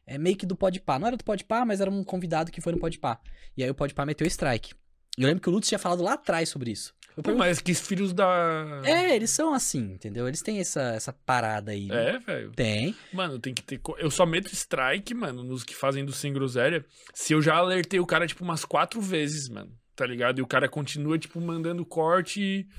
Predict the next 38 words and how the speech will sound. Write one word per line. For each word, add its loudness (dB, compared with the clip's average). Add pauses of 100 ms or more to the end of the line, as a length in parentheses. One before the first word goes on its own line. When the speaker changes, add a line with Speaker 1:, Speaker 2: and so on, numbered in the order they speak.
(180)
Speaker 2:
sem 4
marcar, 4
sem 0
as, 2
a 6
gente 2
tem 4
umas 4
regrinhas 2
lá 2
e -2
tal. 0 (260)
Aí, 8
beleza, 8
Speaker 1:
Aí 6
Speaker 2:
aí 8
Speaker 1:
tudo 6
Speaker 2:
eu 8
dou 6
Speaker 1:
bem. 6
Speaker 2:
um 6
strike, 2
daí 0
nego 2
já 2
fica, -4
pô, 2
é 6
muito -2
pau -2
no -4
cu -8
da 0
strike, -6
mano. -18 (720)
Speaker 1:
É, -10 (180)
mas 2
eu, 0